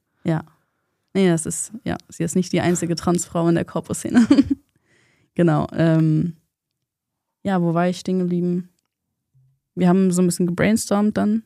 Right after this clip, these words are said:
natürlich auch. Ähm, und wir haben dann auch gesagt, ja,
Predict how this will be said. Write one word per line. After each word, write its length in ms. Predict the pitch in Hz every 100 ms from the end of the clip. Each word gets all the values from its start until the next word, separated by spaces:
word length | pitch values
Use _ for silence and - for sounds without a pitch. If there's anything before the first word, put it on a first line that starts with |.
| -
natürlich 460 | 180 - 170 -
auch. 300 | 170 175 - _ _ _ _ _ _ _ -
Ähm, 680 | 180 180 180 180 180 180 - _ -
und 160 | 202
wir 80 | 185
haben 100 | 185
dann 80 | 175
auch 100 | 175
gesagt, 420 | 180 180 180 -
ja, 260 | 170 170